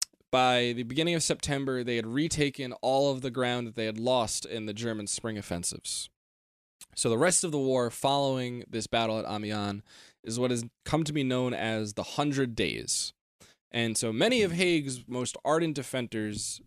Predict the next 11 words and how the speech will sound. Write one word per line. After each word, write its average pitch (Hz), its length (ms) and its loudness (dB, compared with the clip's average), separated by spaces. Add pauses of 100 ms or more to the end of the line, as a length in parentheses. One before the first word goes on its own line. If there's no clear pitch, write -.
(100)
defenders 120 540 0
will 113 100 -2
point 185 300 0
to 175 100 0
Amiens 127 460 0
and 113 80 -4
the 101 60 -6
Hundred 113 300 -4
Days 110 360 0
as 104 280 -4
proof - 540 0